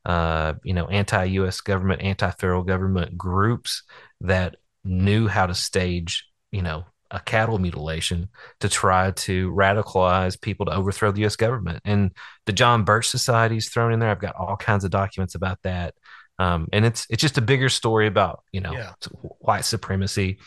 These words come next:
Speaker 1: Um, yeah,
Speaker 2: And
Speaker 1: it,
Speaker 2: then
Speaker 1: it,
Speaker 2: it, it creates, like, you, it, it creates a lot of the first satanic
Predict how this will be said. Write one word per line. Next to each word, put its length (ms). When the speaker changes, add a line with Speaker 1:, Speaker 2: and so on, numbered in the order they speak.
Speaker 1:
Um, 480
yeah, 220
Speaker 2:
And 80
Speaker 1:
it, 60
Speaker 2:
then 120
Speaker 1:
it, 140
Speaker 2:
it, 100
it 140
creates, 760
like, 440
you, 440
it, 180
it 120
creates 320
a 40
lot 280
of 320
the 320
first 500
satanic 640